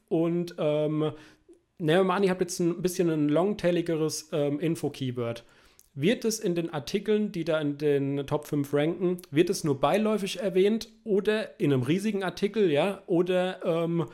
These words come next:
wird dieses Thema, äh, in einem separaten Artikel, der wirklich komplett optimiert ist, auf dieses eine Keyword erwähnt? Ja, das ist schon ein Riesenunterschied, ja, weil dann seht ihr einfach, okay, wenn jetzt die Top fünf nur aus, ähm,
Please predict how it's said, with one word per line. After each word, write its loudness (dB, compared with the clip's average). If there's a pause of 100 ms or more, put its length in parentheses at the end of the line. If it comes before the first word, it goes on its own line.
(520)
wird 2
dieses -4
Thema, 2
äh, 0
in 4
einem 4
separaten 0
Artikel, -2
der 0
wirklich -2
komplett -2
optimiert -4
ist, -6
auf -8
dieses -6
eine -2
Keyword -4
erwähnt? -4
Ja, 0
das -2
ist -4
schon 2
ein 0
Riesenunterschied, -2
ja, -2
weil 0
dann -4
seht -4
ihr -2
einfach, -4
okay, 0 (280)
wenn 2
jetzt 0
die -6
Top -4
fünf -2
nur -2
aus, -2
ähm, 0